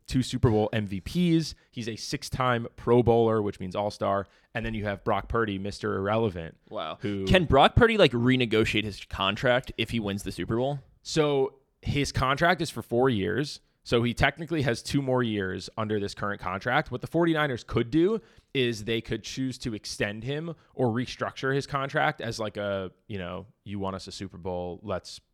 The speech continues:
Speaker 1: get you paid." But if he comes out next year and has another amazing year, he can demand a lot more for them, from them in free agency. So it's kind of a cat and mouse game. Do the forty-niners think he's good enough to be their future? If they do,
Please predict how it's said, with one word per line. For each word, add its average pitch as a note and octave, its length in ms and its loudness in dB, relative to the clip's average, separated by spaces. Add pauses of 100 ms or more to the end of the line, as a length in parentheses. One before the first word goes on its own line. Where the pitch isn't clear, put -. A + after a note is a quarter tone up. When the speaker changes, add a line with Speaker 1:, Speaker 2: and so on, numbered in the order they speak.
Speaker 1:
get - 160 -6
you F#2 100 -14
paid." G2+ 540 -4 (480)
But B2+ 280 -4 (440)
if D3 140 -6
he D#3+ 200 -8
comes E3+ 260 -2
out G#2+ 200 -2
next F#2+ 400 -10
year F#3+ 340 0 (240)
and G#2 100 -6
has G#2 140 -4
another F#2 380 -2
amazing F#2 360 -6
year, F2+ 440 -6 (560)
he E3+ 160 -6
can F3+ 160 -4
demand G#2 560 -4
a G#2 40 -8
lot G2+ 460 -6
more A2+ 240 0
for G#2 140 -6
them, F2+ 400 -8
from B2+ 300 2
them G#2+ 200 -2
in F#2+ 80 -10
free G#2 220 -8
agency. C#3 560 -8 (160)
So B2 240 2
it's A#2 100 -6
kind D#3+ 220 -2
of C3+ 60 -2
a A#2+ 40 -6
cat C3+ 240 -2
and A2 80 -12
mouse A2 300 0
game. F2+ 240 -8
Do G#2 100 -6
the G#2 80 -6
forty-niners A2+ 540 -4
think G#2+ 220 -12
he's G#2 200 -12
good G2+ 220 -6
enough A#2+ 420 -8 (200)
to - 100 -8
be A#2 80 -4
their G2+ 160 -6
future? F3 500 0
If - 100 -10
they A#2 120 -2
do, D3+ 400 2